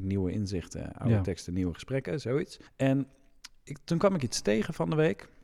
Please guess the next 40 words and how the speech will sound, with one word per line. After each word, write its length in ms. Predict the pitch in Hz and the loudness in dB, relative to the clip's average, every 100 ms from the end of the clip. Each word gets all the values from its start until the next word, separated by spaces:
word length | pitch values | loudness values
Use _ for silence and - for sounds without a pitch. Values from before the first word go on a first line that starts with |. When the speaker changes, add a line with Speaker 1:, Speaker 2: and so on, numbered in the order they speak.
| - - _ _ _ _ - - | -20 -20 _ _ _ _ -20 -16
Speaker 1:
Ik 120 | - | -6
denk 160 | 127 139 | 0 2
dat 100 | 123 | 2
het 80 | - | 0
vier, 160 | 147 139 | -2 0
vijf 220 | 117 107 | -2 -2
dagen 280 | 104 92 - | -4 -4 -4
geleden 320 | 117 151 143 | -2 -2 -2
is 140 | 127 | -6
geweest. 340 | - 113 113 - | -6 -6 -6 -6
En 140 | 104 | -4
dat 180 | 104 - | -4 -4
is, 160 | 104 | -8
eh, 220 | - 85 - | -6 -4 -6
zo'n, 320 | - 90 87 | -8 -8 -8
zo'n 240 | 82 80 | -6 -8
soort, 300 | - - - | -8 -10 -10
eh, 200 | - - - | -12 -12 -12
filosofiepagina. 1040 | - 90 71 - 113 - 101 95 101 92 85 | -6 -4 -4 -4 -4 -2 -2 -2 -4 -4 -6
Het 140 | - | -4
heet 220 | 78 78 - | -4 -4 -6
Human 500 | 82 98 98 80 73 | -2 0 0 -2 -2
Mastery 680 | 82 98 - 135 123 156 - | -2 -2 -4 -4 -2 -2 -4
op, 220 | 104 - | -6 -2
eh, 120 | 98 95 | -4 -4
op 140 | - | -6
Instagram. 500 | 95 92 107 92 107 - - - - | -6 -6 -6 -4 -4 -6 -18 -20 -10
Dat 240 | 120 120 | -4 -4
is, 280 | 120 - - - | -4 -6 -8 -8
eh, 100 | 107 | -6
geschreven 720 | 101 - 110 - 135 135 120 101 | -6 -6 -6 0 2 4 2 4
door, 380 | 98 90 - - | 4 4 0 -4
eh, 100 | 90 57 53 - _ _ _ _ _ _ _ - | -6 -6 -10 -14 _ _ _ _ _ _ _ -10
ja, 340 | 101 101 110 | -4 -2 -2
ik 240 | - 104 101 | -6 -8 -2
denk 200 | 139 180 | -2 -2
dat 160 | - | -10
er 60 | 107 | -10
staat 280 | - 104 98 95 | -8 -6 -6 -6
Davide 640 | - 87 - 131 147 90 | -4 -4 -2 0 4 4